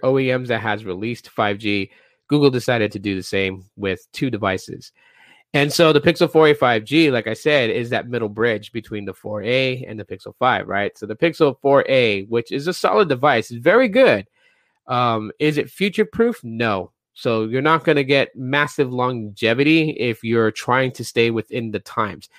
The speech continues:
Now, if you're, if you're somebody that is, you know, an average consumer that is okay on L T E at this point right now and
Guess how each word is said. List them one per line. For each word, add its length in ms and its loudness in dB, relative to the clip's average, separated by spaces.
Now, 280 4
if 100 2
you're, 260 6
if 200 2
you're 100 6
somebody 800 2
that 320 0
is, 340 -6
you 80 -6
know, 200 -4
an 80 -4
average 260 -4
consumer 720 2
that 400 -2
is 240 -4
okay 580 0
on 380 -4
L 160 -2
T 460 -6
E 20 0
at 180 -6
this 160 -6
point 300 -2
right 180 -2
now 340 2
and 440 -6